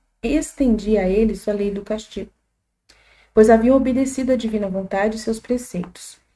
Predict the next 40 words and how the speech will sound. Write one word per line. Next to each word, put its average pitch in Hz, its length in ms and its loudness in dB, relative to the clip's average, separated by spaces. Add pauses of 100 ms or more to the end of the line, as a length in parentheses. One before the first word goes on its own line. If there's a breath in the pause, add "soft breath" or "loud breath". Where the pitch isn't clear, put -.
(220)
Entenderam 302 640 8
também 240 320 2
nessa 208 300 0
visão 190 340 0
muitos 220 760 2
dos 226 160 -2
mistérios 214 560 0
e 214 60 -4
sacramentos 196 680 -4
encerrados 208 760 -2 (340 soft breath)
no 214 120 4
da 208 160 2
encarnação 208 800 -2
e 262 60 2
da 254 80 4
igreja 220 520 4
militante 202 540 -4
e - 40 -20
seus 254 220 -6
membros. 175 500 -8
Então, 185 160 -4
entendeu 202 540 -2
todos 240 580 2
os 214 140 -6
mistérios 196 520 -4
encerrados 180 720 -8
dos 185 200 -6
anjos 220 380 -4 (500 soft breath)
da 196 100 4
encarnação 196 640 -2
e 254 40 2
da 233 120 2
igreja 220 380 2
militante 220 540 2
e - 40 -20
seus 220 240 -6
membros, 170 320 -4
né? 196 120 -4
Queriam 196 340 -6
ser, 202 280 -4